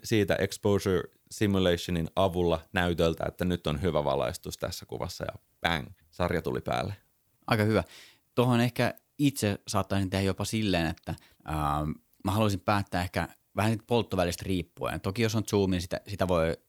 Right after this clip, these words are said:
Speaker 2: lennosta vaihdella. Mut ehkä voisi heittää jopa sen ison automaattiasetukselle.
Speaker 1: Ai, sitä virhettä mä en kyllä ole mennyt ikinä tekemään. Se on mun mielestä, se on mun mielestä nimenomaan yksi niistä asioista,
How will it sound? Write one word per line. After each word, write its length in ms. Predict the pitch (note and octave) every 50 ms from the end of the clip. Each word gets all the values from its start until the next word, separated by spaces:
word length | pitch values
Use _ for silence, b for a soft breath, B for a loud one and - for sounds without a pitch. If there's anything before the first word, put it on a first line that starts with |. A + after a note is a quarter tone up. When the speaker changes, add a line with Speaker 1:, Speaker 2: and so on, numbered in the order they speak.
| _ -
Speaker 2:
lennosta 380 | G2 F#2 F2 E2+ E2 - F2
vaihdella. 400 | E2 E2 D2+ D#2+ E2+ D2+ C#2 - B B B B B B B _
Mut 100 | - E2+ - -
ehkä 340 | B2+ C#3 - - C#3 A#2 - F2+
voisi 180 | A2+ A2 G2 A2
heittää 260 | A2+ A2 - - F#2+
jopa 220 | F#2+ F#2+ F2+ - F#2
sen 320 | F2+ F#2 F2 F2+ F2 - - _ _ -
ison 500 | C#3 E3 E3+ - A2+ F2 E2 C#2+ B1 E2+ - _ _ _ - - B2 A2+ F2+ - E2 D#2+
automaattiasetukselle. 920 | C2+ - - - - - D#2+ E2 - D2+ - - - - - - - - _ _ _ _ _ -
Speaker 1:
Ai, 160 | B2 C3 B2
sitä 360 | G2+ - D#3 D3 - A#2+ A2
virhettä 440 | G2+ G#2 G2 F#2+ F2+ F#2+ - - F#2+
mä 140 | F#2+ F#2+ F#2+
en 80 | F2+
kyllä 220 | E2 G2 F#2 F2 E2+
ole 80 | E2+ E2+
mennyt 280 | E2+ E2+ E2+ E2+ F2 F2+
ikinä 320 | F2+ D#2 F#2 E2 D#2 D#2
tekemään. 460 | D#2 D#2 D#2 D#2 D#2 D2+ D2+ D2 C2
Se 120 | - - A#2
on 80 | A2
mun 140 | A2 G#2+ G#2
mielestä, 380 | G#2 G#2 G2 G2 F#2+ - b b b b b b
se 120 | - -
on 80 | D3 D#3+
mun 160 | D#3+ C#3+ C3
mielestä 340 | B2 A#2+ A2+ A2 G#2+ - -
nimenomaan 520 | A#2+ B2+ C3 B2+ A2+ G#2 G2 F#2+ F#2+ F#2 F#2 -
yksi 320 | C3 C#3+ D3 - - A2+
niistä 320 | G2+ F#2+ F2+ - - -
asioista, 580 | B2 C3+ - - G2+ F2+ E2 D#2+ - - A2 G#2+